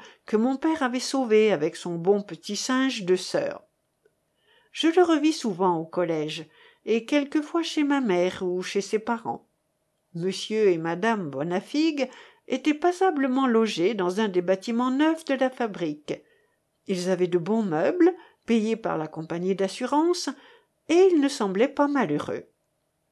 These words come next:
Ils me firent toujours grand accueil, et je me serais mis plus vite à les aimer s'ils avaient été moins bruyants,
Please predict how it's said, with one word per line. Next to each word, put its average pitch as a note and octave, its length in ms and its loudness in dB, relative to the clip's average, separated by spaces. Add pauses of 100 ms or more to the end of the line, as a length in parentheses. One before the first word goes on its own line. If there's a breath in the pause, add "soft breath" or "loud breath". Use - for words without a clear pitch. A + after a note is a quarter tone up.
(180)
Ils A3+ 140 0
me B3+ 140 0
firent C#4 300 -6
toujours D#4 520 0
grand B3 360 -4
accueil, D#3 600 -2 (540 soft breath)
et A#3+ 120 4
je C4 120 2
me C#4+ 180 4
serais C4 360 0
mis A#3+ 180 2
plus A#3+ 320 -2
vite B3 260 -2
à A3 80 2
les G#3 300 2
aimer F#3 360 4
s'ils G#3 340 -4
avaient A3+ 180 0
été A#3 580 -2
moins A3+ 340 2
bruyants, G3+ 680 0